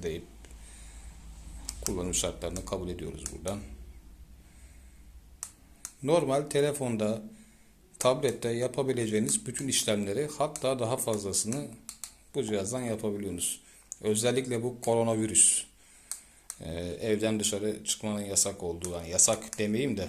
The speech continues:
sıkıntılı olduğu bu süreçte bence kesinlikle her eve böyle bir cihaz gerekli. Mesela işte bir arama yaptıracak olursak arkadaşlar.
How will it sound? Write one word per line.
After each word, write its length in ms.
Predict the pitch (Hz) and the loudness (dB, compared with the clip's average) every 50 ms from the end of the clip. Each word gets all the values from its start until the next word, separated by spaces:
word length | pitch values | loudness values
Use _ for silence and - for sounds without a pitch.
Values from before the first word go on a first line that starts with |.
| - - - | -6 -6 -2
sıkıntılı 520 | - - - - - 107 104 107 - 113 | 4 4 4 4 4 -2 -6 -4 0 2
olduğu 320 | 110 104 95 90 98 95 92 | 2 2 2 0 -2 -2 -2
bu 60 | 95 | -4
süreçte 560 | - - 92 92 90 - - - 117 120 - - - 143 131 | -4 -4 -4 -4 -4 -4 -4 -4 -6 -6 -6 -8 -12 -10 -8
bence 320 | 123 120 113 110 113 110 | -6 -4 -2 -2 -2 0
kesinlikle 480 | 110 120 110 - 120 113 107 110 110 104 | 2 4 4 6 4 4 0 0 0 2
her 120 | 107 104 | 2 2
eve 260 | 101 98 104 117 107 | 2 0 0 0 2
böyle 260 | 107 107 104 101 95 | 2 2 2 2 -2
bir 60 | 92 90 | -4 -4
cihaz 440 | 92 98 113 147 - - - - | -2 0 2 4 4 2 2 2
gerekli. 500 | 120 117 113 104 98 - - 101 92 87 - - - - - - - - - - - - - _ | 2 2 2 2 0 -2 -6 -8 -8 -10 -10 -14 -20 -20 -20 -16 -12 -12 -12 -12 -14 -20 -20 _
Mesela 500 | - - - - - - 85 95 98 95 | -8 0 4 4 4 4 2 -2 -4 -6
işte 400 | 85 78 80 - - - 101 92 | -4 -2 -2 -2 -2 -2 -4 -2
bir 160 | 101 101 98 - - - | -2 -2 -4 -4 -4 -2
arama 300 | 113 104 104 104 104 104 | 0 0 0 0 0 0
yaptıracak 580 | 101 95 - - 98 98 92 95 101 95 - | -2 -2 -4 -6 -6 -4 -4 -4 -4 -4 -4
olursak 500 | 104 101 98 90 - - - 85 78 82 | -4 -4 -4 -4 -4 -2 -2 -4 -6 -8
arkadaşlar. 680 | 80 78 - - 80 78 82 - - - 117 123 - | -6 -6 -6 -6 -6 -4 -4 -4 -4 -2 -4 -4 -6